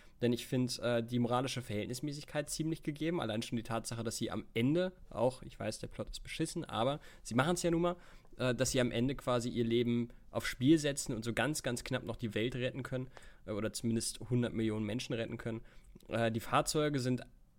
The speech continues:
bekloppt, aber irgendwie auch ganz geil. Seine Fahrskills sind ordentlich. Ich finde, er haut ein paar wirklich coole Sprüche raus. Ähm,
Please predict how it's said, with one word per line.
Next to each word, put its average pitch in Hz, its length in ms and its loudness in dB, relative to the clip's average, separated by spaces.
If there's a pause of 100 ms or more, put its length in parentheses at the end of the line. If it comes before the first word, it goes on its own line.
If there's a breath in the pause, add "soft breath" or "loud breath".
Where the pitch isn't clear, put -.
(480)
bekloppt, - 580 0
aber 127 240 6
irgendwie 120 260 4
auch - 180 -2
ganz 107 240 -4
geil. 135 260 2
Seine 117 220 0
Fahrskills 139 520 -2
sind 143 140 -4
ordentlich. 135 520 -4
Ich - 140 -6
finde, 131 200 0
er 117 80 2
haut 120 160 0
ein 120 60 -4
paar 120 180 -2
wirklich - 260 -4
coole 143 240 0
Sprüche 135 360 0
raus. 151 280 -2 (520 loud breath)
Ähm, 127 240 -2